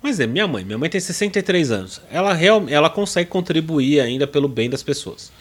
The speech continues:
Uma pessoa que mora no cu do Nordeste, que vive numa casa de barro, que passou a vida dela, a vida inteira dela comendo muito mal,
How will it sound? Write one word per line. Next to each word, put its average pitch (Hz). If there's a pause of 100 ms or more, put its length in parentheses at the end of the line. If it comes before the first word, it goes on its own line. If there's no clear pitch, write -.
Uma 349
pessoa 262
que 180
mora 160
no 151
cu 226
do 214
Nordeste, 156
que 143
vive 165
numa 151
casa 160
de 147
barro, 135
que 151
passou 151
a 147
vida 180
dela, 151
a 127
vida 151
inteira 160
dela 139
comendo 143 (180)
muito 147
mal, 131